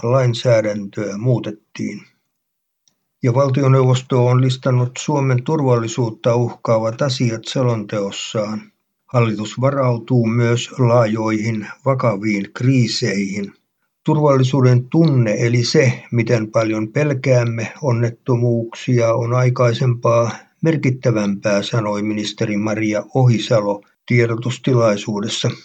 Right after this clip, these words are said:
Ohisalon mukaan hallituksen tavoite on, että Suomi pysyy maailman onnellisimpana maana. Ja taloutta. Metallipula saattaa energiajärjestön mukaan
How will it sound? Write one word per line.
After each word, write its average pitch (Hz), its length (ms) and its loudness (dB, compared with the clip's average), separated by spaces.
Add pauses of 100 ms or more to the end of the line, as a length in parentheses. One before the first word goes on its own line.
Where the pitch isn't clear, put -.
(300)
Ohisalon 117 520 2
mukaan 127 480 0
hallituksen 117 640 -2
tavoite 120 500 0
on, 117 140 -2
että 117 240 -6
Suomi 123 420 -2
pysyy 123 540 0
maailman 107 540 -2 (140)
onnellisimpana 104 960 0
maana. 92 460 -2 (1500)
Ja 123 160 4
taloutta. 120 840 0 (440)
Metallipula 143 880 2
saattaa 113 920 0
energiajärjestön 123 1200 2
mukaan 127 500 2